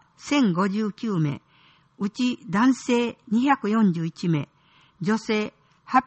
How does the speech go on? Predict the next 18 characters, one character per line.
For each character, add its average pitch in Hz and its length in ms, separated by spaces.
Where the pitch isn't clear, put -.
百 285 260
十 233 220
八 233 260
名 185 160
と 156 140
な 170 120
っ - 60
て - 180
い 165 80
ま 160 140
す。 - 140
今 247 300
後 247 100
も 185 320
ま 226 180
す - 160
ま 285 160
す - 260